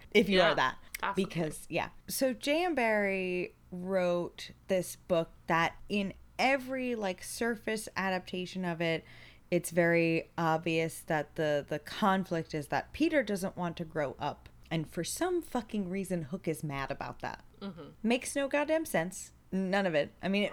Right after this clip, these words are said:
Speaker 1: yeah, a boy, little boy not wanting to grow up, that makes sense, sure.
Speaker 2: Well, isn't
Speaker 1: Uh,
Speaker 2: Hook the dad?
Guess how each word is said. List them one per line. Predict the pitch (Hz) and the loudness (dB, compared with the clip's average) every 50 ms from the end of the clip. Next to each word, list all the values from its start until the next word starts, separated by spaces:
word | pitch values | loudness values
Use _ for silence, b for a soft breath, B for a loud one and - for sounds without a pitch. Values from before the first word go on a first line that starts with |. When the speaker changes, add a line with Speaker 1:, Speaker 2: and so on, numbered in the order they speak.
| 175 170 180 | -4 -4 2
Speaker 1:
yeah, | 247 247 226 202 196 - 175 | 4 6 8 8 8 6 6
a | 196 | 4
boy, | 180 196 190 196 190 | 4 4 4 4 4
little | 190 214 214 208 | 6 4 4 2
boy | 196 180 196 190 175 | 2 4 4 4 6
not | 165 170 165 - | 6 4 2 4
wanting | 147 165 156 151 151 143 | 4 2 2 2 0 -2
to | 135 | -2
grow | - 131 131 | 0 2 4
up, | 135 156 139 - | 4 4 4 4
that | 160 156 139 - | 4 4 4 2
makes | - - - | -2 -8 -4
sense, | - 151 135 131 - | -4 -2 -2 -2 -4
sure. | - - - 208 151 - - - - B B B B B B | -4 -2 0 -2 -2 -2 -6 -10 -14 B B B B B B
Speaker 2:
Well, | 254 | 0
isn't | 247 285 - - | 0 2 4 4
Speaker 1:
Uh, | 190 180 175 160 | 6 6 6 4
Speaker 2:
Hook | 135 - | 2 0
the | - | -6
dad? | 123 - 190 175 - 175 202 233 | -4 -2 0 0 0 0 -2 -6